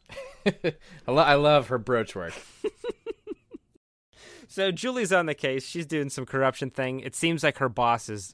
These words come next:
Speaker 2: for sure working with Durant. And back at the lab, Peyton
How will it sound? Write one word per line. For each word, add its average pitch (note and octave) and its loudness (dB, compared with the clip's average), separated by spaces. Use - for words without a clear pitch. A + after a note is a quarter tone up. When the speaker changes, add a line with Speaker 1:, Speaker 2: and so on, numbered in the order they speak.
Speaker 2:
for A#2+ -6
sure A#2 -6
working G#2 -8
with G2 -12
Durant. F#2 -12
And B2+ -12
back D3+ 4
at - -16
the F3 -10
lab, E3 -6
Peyton D#3 -6